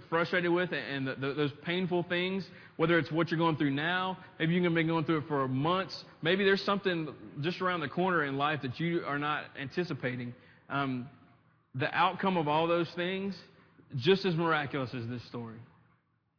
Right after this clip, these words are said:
Just as miraculous when someone could say, "You know what? I used to be completely addicted to this substance,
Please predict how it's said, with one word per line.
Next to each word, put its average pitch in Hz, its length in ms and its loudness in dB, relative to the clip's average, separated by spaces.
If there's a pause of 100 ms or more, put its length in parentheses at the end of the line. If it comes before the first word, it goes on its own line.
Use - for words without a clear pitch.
(840)
Just 165 240 -2
as 170 160 0
miraculous 139 600 -2 (440)
when 135 120 -2
someone 151 300 0
could 131 140 -2
say, 131 160 -2
"You 139 80 0
know 170 140 0
what? 180 140 2
I 170 100 0
used 180 140 0
to 160 60 -4
be 151 80 4
completely 180 520 2
addicted 160 360 4
to 131 60 -2
this 131 160 -4
substance, 127 480 -6